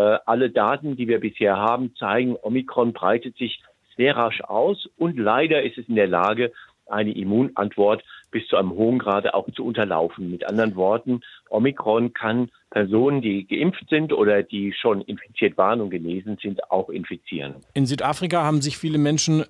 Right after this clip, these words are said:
Speaker 2: bereits mit Corona infiziert gehabt, manche auch mehrere Male. In Deutschland trifft das Virus nun in der Omikron-Variante auf viele Nicht-Immunisierte. Heißt das, dass Omikron uns härter trifft als die Menschen in Südafrika?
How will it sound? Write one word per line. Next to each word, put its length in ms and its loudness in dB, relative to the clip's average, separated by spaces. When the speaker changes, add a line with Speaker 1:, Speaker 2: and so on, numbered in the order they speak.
Speaker 2:
bereits 560 -4
mit 380 -2
Corona 360 -2
infiziert 480 -4
gehabt, 300 -2
manche 260 -2
auch 140 -6
mehrere 420 -2
Male. 320 0
In 120 -2
Deutschland 420 -2
trifft 180 -8
das 180 -6
Virus 320 -4
nun 280 0
in 140 -2
der 120 0
Omikron-Variante 920 -4
auf 80 -10
viele 300 -2
Nicht-Immunisierte. 1000 -2
Heißt 320 0
das, 200 2
dass 200 -2
Omikron 440 -2
uns 180 -6
härter 280 -2
trifft 400 -6
als 160 -6
die 100 -2
Menschen 320 -2
in 60 -2
Südafrika? 680 -12